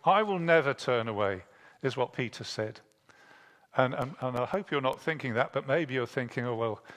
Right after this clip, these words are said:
he's preaching this to somebody else this morning. This doesn't really apply to me because I'm like Peter. Um, even if everybody else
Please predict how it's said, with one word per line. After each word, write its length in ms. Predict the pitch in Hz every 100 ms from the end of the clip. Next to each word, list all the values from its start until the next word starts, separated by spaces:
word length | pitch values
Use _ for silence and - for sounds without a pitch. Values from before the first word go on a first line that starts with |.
| - _ -
he's 140 | 143
preaching 420 | - 180 170 165
this 160 | 147 -
to 80 | 143
somebody 400 | - 151 143 143
else 240 | 139 117
this 220 | - - -
morning. 340 | 120 123 135
This 140 | 131
doesn't 260 | - 143 -
really 200 | 135 123
apply 340 | 120 135 117
to 140 | 123 123
me 240 | 123 120 - -
because 280 | - - 156
I'm 180 | 214 180
like 260 | 139 131 -
Peter. 440 | 170 151 - 107 - - - -
Um, 260 | 131 131 - - -
even 280 | 220 254 220
if 40 |
everybody 540 | 233 220 196 190 180 170
else 540 | 131 117 - -